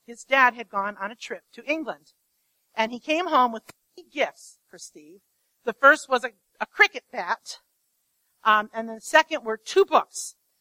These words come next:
One was a book, uh, all the rules about cricket, and it was extensive, everything you ever want to know about cricket. And the second book was entitled How to Succeed in Cricket.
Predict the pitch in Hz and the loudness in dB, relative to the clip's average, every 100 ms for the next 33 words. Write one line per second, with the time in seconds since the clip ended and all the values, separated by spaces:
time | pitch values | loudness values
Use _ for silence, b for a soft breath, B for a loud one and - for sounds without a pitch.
0 | _ 214 269 302 302 254 247 247 240 202 | _ 4 6 6 4 2 4 2 -4 -6
1 | 277 269 - - 240 294 339 339 294 294 | -4 -4 -4 2 8 12 10 8 -4 -6
2 | 269 254 247 - 262 - 143 196 220 262 | -4 2 2 2 -8 -8 -14 -20 -20 -20
3 | 311 - 339 311 - 196 208 254 277 262 | -20 -2 2 2 0 -12 -12 -12 -10 -6
4 | 247 247 247 233 226 233 247 - 208 - | -2 0 0 -2 -4 0 0 -2 -14 -14
5 | 190 _ _ _ _ - 233 - 359 415 | -20 _ _ _ _ -12 -10 -2 2 2
6 | 427 269 247 - 226 - - 240 220 262 | 0 -2 -2 -2 -10 -14 -18 -18 -2 0
7 | 240 233 220 _ _ - 285 302 311 - | 0 -4 -10 _ _ 2 6 6 4 -4
8 | 262 - - 349 294 220 - 220 - 262 | -12 -12 -8 -8 -8 -12 -16 -18 -4 -4
9 | - 151 _ | -4 -20 _